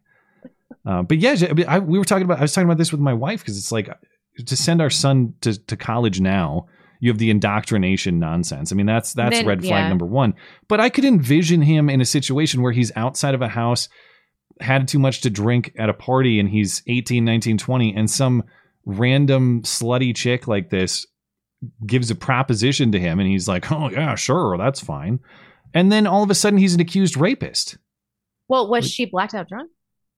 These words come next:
Speaker 1: N-, no, in fact, um, witnesses say she didn't seem drunk at all. And there's, this is <laughs> the hilarious part.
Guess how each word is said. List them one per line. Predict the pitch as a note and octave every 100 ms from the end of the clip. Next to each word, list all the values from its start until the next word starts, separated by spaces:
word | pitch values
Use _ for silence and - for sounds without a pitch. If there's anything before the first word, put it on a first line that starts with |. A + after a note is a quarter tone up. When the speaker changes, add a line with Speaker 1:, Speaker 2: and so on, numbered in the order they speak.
| _ -
Speaker 1:
N-, | C3 B2+
no, | C3+ C#3+ G3 C3+
in | C3
fact, | D3 D3 C#3 - _ -
um, | A2+ A2+ A2 G#2+
witnesses | C3 E3 E3 C#3+
say | D3
she | C3 C3
didn't | C3+ A#2+
seem | C#3 A#2
drunk | A2 B2 G#2
at |
all. | B2 A2+
And | A2
there's, | B2 A2+ - _ _ _ _ _ -
this | A2 -
is | A2+ -
<laughs> | -
the | G2
hilarious | G2 G#2+ C#3+ A2+
part. | F2